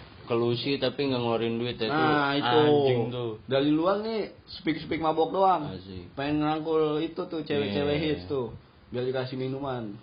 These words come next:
Speaker 1: Bawa cewek, ya kan, dikira
Speaker 2: Oh.
Speaker 1: ceweknya udah mabok, D P-nya cewek orang, digampar.
Speaker 2: Iya. Ya gimana ya?
Speaker 1: Ya, namanya hidup.
Speaker 2: Heeh.
Speaker 1: Hidup mah nongkrong.
Speaker 2: Nah,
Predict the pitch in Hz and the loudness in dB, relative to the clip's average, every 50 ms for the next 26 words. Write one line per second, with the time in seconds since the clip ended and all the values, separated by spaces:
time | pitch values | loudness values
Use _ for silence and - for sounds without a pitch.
0 | - - - 101 98 98 - - 110 113 113 113 120 123 127 127 127 127 - 98 | -16 -8 -2 -2 -2 -2 0 0 0 0 2 2 0 0 0 0 0 -2 -2 -2
1 | 113 113 107 113 117 117 117 110 107 107 107 110 104 95 110 113 113 110 110 110 | -4 -4 -4 -4 -4 -4 -2 -2 -2 -2 -2 -2 -2 0 -2 -2 0 -2 -2 -4
2 | 110 113 117 117 117 120 127 131 131 127 113 107 - 110 113 113 110 110 110 110 | -4 -2 -2 -2 -2 -2 -2 -4 -4 -4 -6 -6 -6 -6 -6 -4 -4 -6 -4 -4
3 | 110 110 110 107 113 113 117 120 117 107 101 107 104 101 101 95 95 90 85 80 | -4 -4 -4 -4 -4 -6 -6 -6 -4 -4 -2 0 0 0 0 0 0 0 0 -2
4 | 78 78 82 95 117 127 131 131 123 120 117 113 110 110 107 110 - - - - | -6 -8 -10 -10 -10 -8 -6 -6 -6 -4 -4 -4 -6 -6 -8 -10 -14 -18 -20 -20
5 | - - - - - - - - - - - - - - - - - - - - | -20 -20 -20 -20 -20 -20 -20 -20 -20 -20 -20 -20 -20 -20 -20 -20 -20 -20 -20 -20
6 | - - - 107 107 101 104 104 113 131 175 196 202 196 190 143 107 - 110 - | -20 -16 -12 -10 -10 -10 -8 -10 -8 -8 -8 -6 -6 -4 -4 -4 -4 -6 -8 -12
7 | 117 117 110 98 92 95 95 101 104 117 120 117 120 127 135 131 127 - - - | -18 -16 -14 -12 -12 -10 -8 -8 -6 -6 -6 -8 -6 -6 -8 -8 -8 -12 -16 -20
8 | - - - 143 160 156 156 143 151 170 165 147 123 117 - - - - 110 110 | -20 -16 -12 -10 -10 -10 -10 -10 -10 -8 -8 -8 -10 -10 -14 -14 -14 -12 -10 -8
9 | 117 117 127 123 123 127 127 123 123 117 120 123 123 123 117 113 104 101 101 - | -8 -6 -6 -4 -4 -2 -4 -4 -4 -4 -4 -2 -2 -2 -4 -4 -6 -10 -14 -18
10 | - - - - - 123 123 113 113 113 107 101 92 | -20 -20 -20 -20 -18 -16 -12 -10 -10 -10 -10 -10 -12